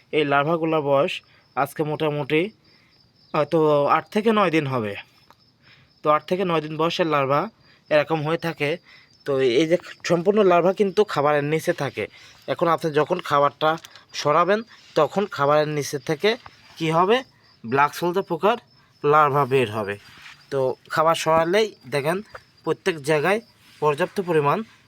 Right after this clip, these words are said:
ব্ল্যাক সোলজার পোকার লার্ভা রয়েছে। তো এটাই মূলত হাঁস মুরগি মাছের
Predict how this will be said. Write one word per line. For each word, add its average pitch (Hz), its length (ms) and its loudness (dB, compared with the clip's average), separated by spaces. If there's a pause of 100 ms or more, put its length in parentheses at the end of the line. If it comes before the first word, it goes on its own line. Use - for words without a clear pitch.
(140)
ব্ল্যাক 135 280 2
সোলজার 160 260 0
পোকার 139 300 -2 (420)
লার্ভা 131 400 2
রয়েছে। 135 380 -2
তো 139 100 0
এটাই 175 240 2
মূলত 185 300 0 (460)
হাঁস 139 160 0 (100)
মুরগি 151 220 -2
মাছের 143 400 0